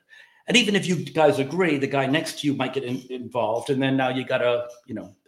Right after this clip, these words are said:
a third party involved. Stay away from that stuff. That's my advice to you. Oh, let's see what else we got here. Oh, oh, oh. Um,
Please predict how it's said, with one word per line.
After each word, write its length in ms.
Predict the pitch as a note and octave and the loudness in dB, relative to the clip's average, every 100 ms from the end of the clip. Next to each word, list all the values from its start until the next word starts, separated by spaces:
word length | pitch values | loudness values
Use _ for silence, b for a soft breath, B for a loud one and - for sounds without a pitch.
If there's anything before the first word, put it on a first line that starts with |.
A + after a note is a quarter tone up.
| - | -20
a 60 | |
third 420 | - - D#3 C#3 | -18 0 2 2
party 340 | - D#3 D#3+ C3 | 2 2 2 2
involved. 500 | A2 G#2+ F2 F2+ - B B B | 0 -4 -4 -6 -14 B B B
Stay 220 | - A3 | 0 4
away 200 | G#3 D#3 | 6 6
from 160 | - A2 | 2 -2
that 180 | G#2 - | -6 -8
stuff. 340 | - F2 F2 - - | -14 -14 -12 -14 -6
That's 220 | F3 F3 | -4 -2
my 100 | C#3 | -2
advice 340 | - - G2+ - | -4 -6 -12 -12
to 120 | - | -8
you. 160 | G2 - - _ B B B B B B _ _ - | -8 -8 -14 _ B B B B B B _ _ -2
Oh, 260 | F#3 F#3 E3 | 2 2 2
let's 160 | D#3+ - | 0 0
see 80 | |
what 100 | C#3 | -2
else 140 | C3+ - | -2 -6
we 80 | B2+ | -6
got 180 | A#2 | -6
here. 540 | G#2+ A#2 G#2 G2 G2 - B B | -8 -8 -6 -6 -8 -10 B B
Oh, 360 | - F#3+ D3 - | 4 4 2 0
oh, 220 | E3+ E3+ D3+ | -2 -2 0
oh. 380 | D3 D#3 - - B B B B D3 | 0 -2 -8 -18 B B B B 0
Um, 560 | D3+ C#3+ C#3+ C3+ C#3 | 0 0 -2 -6 -8